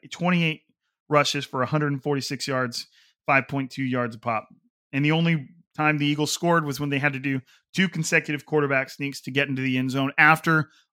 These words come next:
all the Dre Greenlaw madness that put him there, which shouldn't have, because there should have been a, a flag on the Eagles sideline. But anyways, secondary did just enough. They forced Jalen Hurts to sit back there. And there were obviously, I mean, you don't,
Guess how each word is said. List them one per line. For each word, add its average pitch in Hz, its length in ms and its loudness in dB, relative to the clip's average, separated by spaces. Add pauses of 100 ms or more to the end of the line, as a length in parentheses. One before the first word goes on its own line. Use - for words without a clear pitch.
all 147 240 0
the 139 180 2
Dre 139 280 -2
Greenlaw 131 360 0
madness 127 460 -2
that 127 160 -6
put 208 140 2
him 170 100 0
there, 107 240 -6 (300)
which 156 160 -2
shouldn't 233 320 4
have, 139 240 2
because 143 240 -6
there 139 80 -6
should 170 200 -2
have 156 80 0
been 147 120 2
a, 135 160 0 (280)
a 151 80 -4
flag 139 440 2
on 156 200 2
the 156 180 -4
Eagles 139 240 -4
sideline. 107 340 -10 (1080)
But 151 140 0
anyways, 120 420 0 (400)
secondary 220 420 6
did 185 160 0
just 170 340 2
enough. 170 340 0
They 147 100 0
forced 175 500 -2
Jalen 175 260 2
Hurts 165 280 -2
to 151 80 -10
sit - 260 -6
back 151 240 2
there. 156 160 2
And 143 220 -4 (320)
there 165 100 2
were 170 320 0
obviously, 160 680 -2
I 147 40 -10
mean, 131 180 -2
you 139 120 -4
don't, 143 220 -2